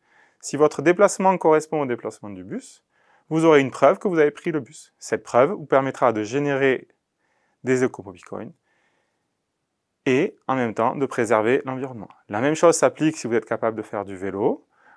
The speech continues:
ou de vous déplacer à pied ou encore de prendre un covoiturage. Dans le cas du covoiturage, les deux traces du conducteur et du passager devront être les mêmes pour avoir une preuve de ce comportement.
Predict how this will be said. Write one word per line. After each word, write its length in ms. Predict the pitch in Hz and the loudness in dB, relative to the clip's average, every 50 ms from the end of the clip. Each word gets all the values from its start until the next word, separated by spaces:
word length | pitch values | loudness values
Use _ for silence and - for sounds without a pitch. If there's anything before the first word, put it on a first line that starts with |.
| _ _ _ | _ _ _
ou 380 | - 131 123 143 175 220 240 160 | -10 -6 -4 -2 -2 -2 -2 -2
de 100 | 123 120 | -4 -4
vous 140 | 113 123 | -4 -2
déplacer 400 | 110 113 113 - 117 117 - - | -2 -2 -2 -2 -4 -2 -2 -2
à 80 | 113 107 | -2 -2
pied 340 | 104 - - 101 107 190 196 _ _ - | -2 -6 -8 -8 -8 -8 -10 _ _ -12
ou 160 | 123 120 113 | -8 -6 -6
encore 400 | 110 107 - 120 120 147 175 165 | -6 -2 2 4 4 4 4 2
de 100 | 127 120 | 0 -4
prendre 520 | - - 131 127 135 135 127 131 147 - _ _ - - - - _ | -4 -4 -6 -6 -4 -6 -6 -6 -8 -8 _ _ -20 -20 -20 -14 _
un 80 | - 117 | -10 -6
covoiturage. 720 | 117 - 139 135 151 151 - 147 110 95 101 - - _ _ _ _ _ - | -2 0 0 0 0 0 -2 -4 -6 -6 -8 -12 -16 _ _ _ _ _ -14
Dans 100 | 104 98 | -12 -10
le 80 | 107 | -6
cas 160 | 107 - 120 113 | -2 0 0 0
du 100 | 107 101 | 0 -4
covoiturage, 680 | - 104 95 95 - - 98 107 143 196 202 185 - - - | -10 -8 -8 -8 -8 -4 -2 0 0 0 -2 -4 -10 -16 -10
les 160 | 117 113 110 | -8 -8 -4
deux 200 | 104 117 127 127 | -2 0 0 0
traces 480 | 123 - - 139 139 - - - _ _ _ _ _ _ | -2 -2 0 0 0 0 -2 -8 _ _ _ _ _ _
du 240 | 131 101 101 104 | -20 -20 -18 -16
conducteur 680 | - - 123 113 113 120 117 - 123 117 117 - - _ _ _ _ _ _ _ _ _ | -12 -10 -8 -8 -8 -8 -4 -2 -2 -2 -2 -4 -12 _ _ _ _ _ _ _ _ _
et 120 | - 143 | -2 -2
du 100 | 131 120 | -2 -2
passager 460 | - - 107 - - 104 - 131 147 143 | -4 -6 -6 -6 -8 -8 -6 -4 -2 0
devront 260 | 139 117 113 117 113 | 0 0 0 0 -2
être 160 | 110 - - | -2 -4 -6
les 80 | - 101 | -6 -4
mêmes 240 | 92 113 139 175 | -4 -4 -4 -4
pour 180 | - - 147 127 | -4 0 2 4
avoir 220 | 123 120 117 113 | 4 4 4 2
une 80 | 117 113 | 2 -2
preuve 280 | 107 - - 131 143 139 | -4 -2 0 0 0 0
de 60 | 139 | -4
ce 120 | - - | -10 -10
comportement. 500 | 117 - 113 113 - - - - - - | -12 -12 -12 -14 -14 -16 -16 -20 -20 -20